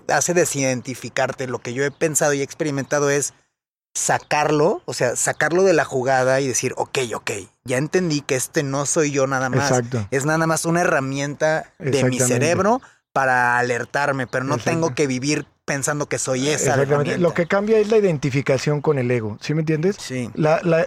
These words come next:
Speaker 2: cambia la idea de "yo soy este cuerpo-mente" a "yo soy el todo en este cuerpo", ¿sí me entiendes? Cambia esa idea y, y a nivel interior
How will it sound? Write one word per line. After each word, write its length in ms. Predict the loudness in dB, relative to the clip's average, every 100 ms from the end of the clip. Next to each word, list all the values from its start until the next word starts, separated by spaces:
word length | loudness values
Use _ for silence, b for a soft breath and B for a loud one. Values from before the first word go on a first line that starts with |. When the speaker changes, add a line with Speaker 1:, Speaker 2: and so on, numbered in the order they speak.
| 0
Speaker 2:
cambia 320 | 0 4 4
la 100 | 4
idea 460 | 4 4 4 2 -2 -6
de 340 | 2 4 4
"yo 180 | 2 0
soy 240 | 2 2 2
este 220 | 0 0
cuerpo-mente" 800 | 2 2 2 2 0 2 0 0
a 120 | -2
"yo 200 | 2 0
soy 240 | 2 2 2
el 180 | 0 2
todo 400 | 2 4 2 -2 _ _ -6
en 180 | -2 0
este 260 | 0 0
cuerpo", 440 | 0 0 0 -2 -12 _ _ _ -10
¿sí 120 | -4
me 80 | -2
entiendes? 420 | 2 2 2 0
Cambia 320 | 0 2 4 4
esa 140 | 4
idea 180 | 4 2
y, 300 | 2 0 0 2
y 60 |
a 40 | 2
nivel 460 | 4 4 4 2 -4 B B _ 0
interior 640 | 0 4 4 4 2 2